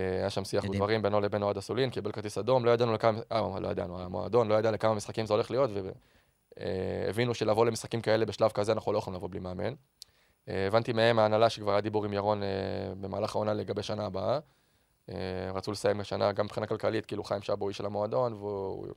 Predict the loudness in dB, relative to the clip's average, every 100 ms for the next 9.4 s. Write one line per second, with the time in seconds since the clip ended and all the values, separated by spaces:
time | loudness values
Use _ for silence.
0 | -12 -8 -2 0 2 2 2 2 2 0
1 | 0 -2 -4 -6 -4 0 0 0 -6 -16
2 | -20 -20 -14 -2 0 0 0 -4 -4 -6
3 | -6 -6 -10 -10 -10 -8 -6 -4 -4 -4
4 | -2 -2 -2 -4 -6 -4 -4 -4 -4 -2
5 | -2 -4 _ _ _ _ _ -12 -6 2
6 | 4 4 4 4 6 4 4 4 0 0
7 | 0 0 -2 -4 -6 0 2 2 0 -4
8 | -8 -8 -6 -4 -2 -2 -2 -4 -8 -4
9 | -4 -4 -2 -2